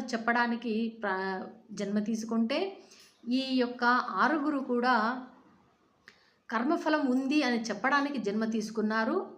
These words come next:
ఆ యొక్క నాటకంలో భాగంగానే వాళ్ళు ఆ దుశ్చర్యలను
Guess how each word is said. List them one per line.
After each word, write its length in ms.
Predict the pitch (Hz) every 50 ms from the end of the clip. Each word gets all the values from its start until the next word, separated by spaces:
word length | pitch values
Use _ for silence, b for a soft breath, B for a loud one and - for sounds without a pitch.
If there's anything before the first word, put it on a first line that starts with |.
| - _ _ _ _ -
ఆ 120 | 220 220 233
యొక్క 400 | 233 226 226 226 220 - - 240 226 208 208 214 220 226 226 - - b b b b b b b b _ _ _ _ _ _ _ _ -
నాటకంలో 680 | 220 202 226 233 285 277 285 294 285 269 285 294 302
భాగంగానే 720 | 240 208 208 202 220 226 233 240 240 226 220 208 226 226
వాళ్ళు 680 | 226 214 196 190 196 220 233 226 226 - - - - - - 214
ఆ 120 | 202 202
దుశ్చర్యలను 800 | 190 180 202 233 220 - - 302 285 262 262 247 247 269 285